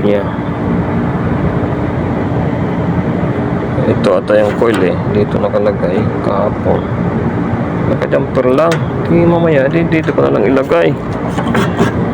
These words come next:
Yan na lang, oh. Oo, diretso na yan dyan. Oh. So, so,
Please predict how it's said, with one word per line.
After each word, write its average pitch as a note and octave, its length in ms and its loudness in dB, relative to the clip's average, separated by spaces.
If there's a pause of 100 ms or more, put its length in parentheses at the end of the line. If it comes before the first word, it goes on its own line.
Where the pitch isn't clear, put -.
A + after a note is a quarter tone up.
Yan C3 160 2
na C3 60 4
lang, D#3 260 4
oh. D#3+ 160 2 (1300)
Oo, A#2 220 2
diretso D3+ 340 0
na C3+ 140 4
yan C3 160 4
dyan. D3+ 220 2 (1700)
Oh. A2+ 240 2 (2750)
So, B2+ 260 2
so, A#2 200 2